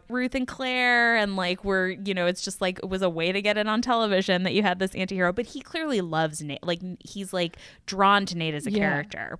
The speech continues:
Speaker 1: But it's just, like, I'm so curious about it.
Speaker 2: Well, I mean, here's the thing that I wonder about it. And, uh, you know, listening to Alan Ball's commentary, I think he's much more sympathetic to Nate than we are.
Speaker 1: Sure.
Speaker 2: Um,
Speaker 1: Also,
Speaker 2: possibly
Speaker 1: it was,
Speaker 2: because
Speaker 1: it's
Speaker 2: he's
Speaker 1: a
Speaker 2: a man.
Speaker 1: different culture, and
Speaker 2: Yeah,
Speaker 1: it's a different
Speaker 2: in a
Speaker 1: cultural
Speaker 2: different time.
Speaker 1: moment.
Speaker 2: Yeah, it's a hugely different cultural moment. But I think,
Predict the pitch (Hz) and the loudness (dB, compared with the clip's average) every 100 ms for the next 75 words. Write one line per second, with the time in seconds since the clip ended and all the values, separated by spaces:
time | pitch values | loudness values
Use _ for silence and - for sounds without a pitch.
0 | - 180 180 202 - 262 233 196 175 - | -2 0 0 -2 0 -2 2 2 2 0
1 | 190 208 190 185 - 156 135 104 - - | 0 0 0 -2 -8 -6 -6 -6 -6 -8
2 | 80 71 69 - - 254 277 294 302 427 | -8 -10 -10 -12 -4 4 8 8 8 6
3 | 370 - 277 233 208 185 214 202 170 165 | 4 2 4 6 6 6 6 6 6 4
4 | 156 - 175 170 202 196 190 196 214 240 | 4 0 -2 -2 2 4 4 2 2 2
5 | 233 196 190 175 175 156 151 - 165 160 | 2 0 2 2 2 2 0 0 0 0
6 | 156 151 147 156 180 165 165 151 160 160 | 0 -2 -2 -4 -4 -4 -6 -4 -4 -6
7 | - 151 - 151 147 151 139 - 143 143 | -6 -6 -4 -6 -4 -4 -4 -6 -6 -4
8 | 143 160 143 135 156 285 349 - - - | -6 -6 -6 -4 -4 -6 -8 -14 -14 -12
9 | - - 151 139 135 131 131 - _ _ | -12 -6 -2 -2 -2 -4 -6 -10 _ _
10 | _ _ _ - - - 226 349 381 359 | _ _ _ -20 -20 -18 0 2 4 2
11 | 294 294 320 196 214 208 196 - - 254 | 4 2 0 2 2 4 6 6 6 2
12 | - 202 196 - 254 269 247 180 - 381 | 4 2 2 2 8 12 12 12 8 4
13 | - 320 240 240 302 254 233 254 302 190 | 6 6 8 8 6 6 6 6 4 4
14 | 208 302 277 214 208 262 285 277 196 170 | 4 4 6 2 4 4 4 2 0 -2
15 | 151 - 160 147 147 180 196 190 233 302 | -4 -4 -2 -2 -2 2 4 4 4 4
16 | 330 | 4